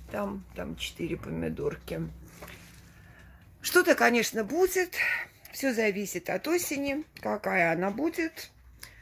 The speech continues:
Если будет солнечная, то, конечно, что-то я с этого получу. Но опять не успеваю, не успеваю подвязывать, не успеваю стричь.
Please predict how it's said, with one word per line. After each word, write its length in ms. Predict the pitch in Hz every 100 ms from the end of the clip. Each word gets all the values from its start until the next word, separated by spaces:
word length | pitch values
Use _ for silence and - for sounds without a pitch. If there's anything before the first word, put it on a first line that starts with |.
| - - -
Если 300 | 233 208 208
будет 280 | 196 208 202
солнечная, 840 | 320 359 320 - - 285 269 277 - _ _ _ _ - -
то, 180 | - 277
конечно, 580 | 277 220 202 226 226 208
что-то 420 | - - 220 214
я 200 | 175 160
с 140 | 160 190
этого 340 | 185 175 170
получу. 760 | 170 - 175 175 - - 156 147 - - - - - - - -
Но 340 | 202 220 190 -
опять 460 | 208 214 202 180
не 100 | 170
успеваю, 800 | 180 - - 214 254 311 311 311 -
не 120 | 196
успеваю 600 | 202 - 202 196 180 175
подвязывать, 840 | 170 175 220 247 294 247 254 262
не 80 | 185
успеваю 600 | 175 - - 170 170 175
стричь. 560 | 190 240 262 349 -